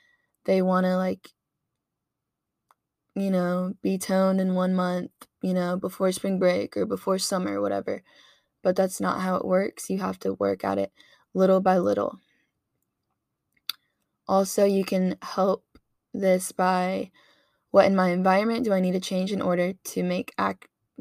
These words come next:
to make taking action easier on myself? So say you're constantly surrounded by negative people, or say you're in a really dirty environment, you don't clean your room that often, or you're always around, like,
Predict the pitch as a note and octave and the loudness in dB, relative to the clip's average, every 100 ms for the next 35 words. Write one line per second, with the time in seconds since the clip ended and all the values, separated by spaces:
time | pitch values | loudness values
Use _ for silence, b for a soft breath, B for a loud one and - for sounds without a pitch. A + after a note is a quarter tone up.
0 | - F#3+ F#3 F#3+ F#3+ - - F#3 G3+ G3 | -6 0 2 2 0 -14 -6 -4 -2 -2
1 | F3+ F3+ F#3 F3+ F3 G3 G3 G#2 - G3 | -4 -4 -6 -2 -4 -2 -4 -4 -6 -8
2 | - - - _ _ _ _ _ _ - | -6 -8 -10 _ _ _ _ _ _ -6
3 | - F#3+ F#3 F#3 - F#3+ F#3+ F#3+ F#3+ G3 | 2 6 6 2 0 2 4 2 0 -8
4 | _ _ _ _ _ _ _ _ _ _ | _ _ _ _ _ _ _ _ _ _
5 | - F#3+ F#3 F#3 F#3 - G3 F#3+ - F#3 | -2 -2 0 -2 0 0 -2 -2 0 2
6 | F#3 F#3 F#3 F3+ F3 F3+ F3+ - G3 - | 2 2 2 2 0 -2 -2 -4 -2 4
7 | A3 A3 - F#3+ F#3 F#3 F3+ F3 F3 F#3+ | 4 6 4 0 0 0 2 2 0 0
8 | F3+ G3 F#3+ _ _ _ _ _ _ G3 | -2 -4 -8 _ _ _ _ _ _ 2
9 | G3 G3+ G3 G3 G3+ G3+ G3+ G3 F#3+ G3 | 6 6 6 4 2 2 2 2 2 0
10 | G3 F3+ F3 - F#3+ F#3+ F#3 F#3+ G3+ G3 | -2 -4 -6 -4 -2 0 0 0 2 2
11 | G3 F#3+ F#3 G3 F#3+ F#3 F#3+ - _ _ | 2 0 -2 -2 0 0 -4 -8 _ _
12 | _ - F#3+ F#3 F3+ F3+ F#3 _ _ _ | _ -2 4 8 8 4 -6 _ _ _
13 | _ _ _ G#3 F#3 F#3 F#3 F#3+ G3 F#3+ | _ _ _ -4 0 6 6 4 2 2
14 | F#3 F3+ G3 - | 2 0 -4 -8